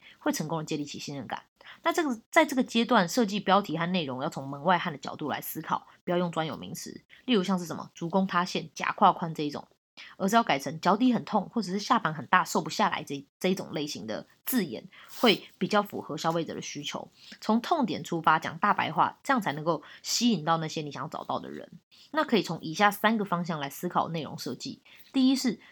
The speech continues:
消费者会怎么描述他们想，呃，怎么描述他想解决的问题，或者是想要达到怎样的目标。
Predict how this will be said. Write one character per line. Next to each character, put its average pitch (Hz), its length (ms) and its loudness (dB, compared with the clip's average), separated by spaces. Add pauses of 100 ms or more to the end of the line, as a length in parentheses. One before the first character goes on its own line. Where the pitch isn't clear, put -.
消 285 180 4
费 302 140 2
者 151 120 -4
会 190 120 2
怎 180 160 -2
么 139 120 -4
描 151 240 -2
述 214 200 -2
他 190 120 -4
们 180 120 0
想， 127 260 -6 (200)
呃， - 360 -4
怎 202 100 4
么 196 100 8
描 196 200 6
述 247 140 -2
他 226 120 0
想 160 180 -2
解 131 100 -8
决 131 100 -8
的 139 80 -4
问 147 160 -4
题， - 240 -14 (180)
或 214 140 2
者 170 60 0
是 190 100 0
想 190 140 0
要 160 60 0
达 135 160 0
到 160 100 2
怎 - 100 -6
样 123 100 -8
的 104 60 -10
目 131 140 -10
标。 - 320 -8